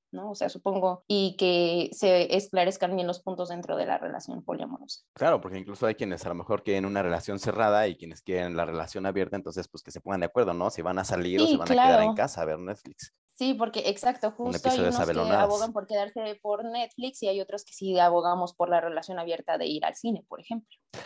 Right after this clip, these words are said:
Speaker 2: Oye, pero ahí me entra una duda. ¿Ir al cine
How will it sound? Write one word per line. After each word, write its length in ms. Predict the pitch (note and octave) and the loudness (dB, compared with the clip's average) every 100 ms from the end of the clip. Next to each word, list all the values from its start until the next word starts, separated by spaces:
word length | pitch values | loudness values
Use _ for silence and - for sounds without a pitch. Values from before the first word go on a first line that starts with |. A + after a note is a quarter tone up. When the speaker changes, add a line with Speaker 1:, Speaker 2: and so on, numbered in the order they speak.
| - | -4
Speaker 2:
Oye, 160 | - D3 | 4 6
pero 200 | D#3 D#3 | 8 8
ahí 240 | B2+ B2+ C3 | 8 6 4
me 80 | C3+ | 2
entra 240 | B2+ A#2+ | 4 4
una 160 | A#2+ A#2+ | 6 6
duda. 300 | C#3 A#2+ - | 6 2 0
¿Ir 180 | - E3 | -2 4
al 100 | F#3+ | 4
cine 600 | - - D3 D3+ D3+ F#3+ | 4 -2 -2 -2 -4 -4